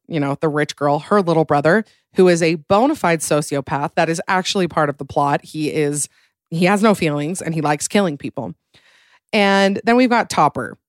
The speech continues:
As you can tell by his <laughs> name, he's just the rich ex-boyfriend of Sarah. So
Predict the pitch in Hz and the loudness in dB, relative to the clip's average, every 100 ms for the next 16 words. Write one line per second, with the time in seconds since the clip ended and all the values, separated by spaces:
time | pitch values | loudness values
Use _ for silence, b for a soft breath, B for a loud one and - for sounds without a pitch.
0 | _ 185 196 185 196 226 247 220 196 220 | _ 0 0 0 0 2 4 4 4 2
1 | 226 190 190 277 277 294 254 220 - - | 0 0 2 4 4 4 2 0 -2 -6
2 | - 165 190 156 185 202 208 175 160 175 | -4 -2 -2 0 2 2 0 -2 -2 -2
3 | 156 165 147 143 - 90 78 180 - - | -2 -2 -6 -6 -8 -6 -6 -10 -8 0
4 | 254 247 | 4 4